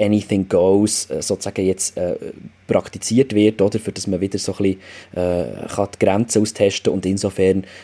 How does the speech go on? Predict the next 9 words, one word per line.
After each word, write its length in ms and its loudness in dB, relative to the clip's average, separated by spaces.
ähm, 420 -4
i-, 340 -8
i-, 80 -10
steht 400 2
es 200 -4
in 200 2
einer 180 2
Traditionslinie 1040 0
von 260 -2